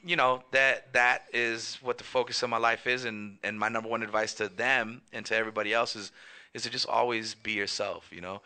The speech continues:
and never stop trying to find yourself and, and grow as a person and as a human being. Um, this life is meant to be lived. Life is for the living, um, not to just sit around and wish things could be a certain way or,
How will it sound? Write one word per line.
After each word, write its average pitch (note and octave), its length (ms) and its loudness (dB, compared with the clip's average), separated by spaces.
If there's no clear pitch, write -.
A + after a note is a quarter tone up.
and A2 320 -6
never B2+ 240 4
stop A#2 300 2
trying A2 260 0
to E2+ 80 -8
find G#2+ 320 -2
yourself D2+ 500 -8
and, F2 200 -10
and E2+ 240 -10
grow F2+ 560 0
as E2+ 100 -8
a D#2 60 -10
person G#2 400 -6
and F2+ 80 -8
as F2 100 -10
a - 20 -12
human E2+ 300 -12
being. F2 380 -10
Um, F2 300 -8
this A2 260 -2
life G#2+ 500 2
is F2+ 160 -8
meant G2+ 260 -4
to - 100 -8
be F2 140 -14
lived. F2 640 -4
Life F#2 300 -2
is F#2+ 100 -6
for - 160 -8
the D#2 120 -8
living, E2 400 -8
um, D#2 420 -12
not G2 360 0
to G2+ 100 -10
just F2+ 220 -6
sit G2+ 140 -2
around F2+ 300 -2
and D2+ 240 -14
wish G2+ 320 -2
things G2 280 -6
could F#2 200 -14
be F#2+ 100 -6
a F#2+ 60 -4
certain F#2+ 260 -4
way F#2+ 300 -2
or, F2 220 -4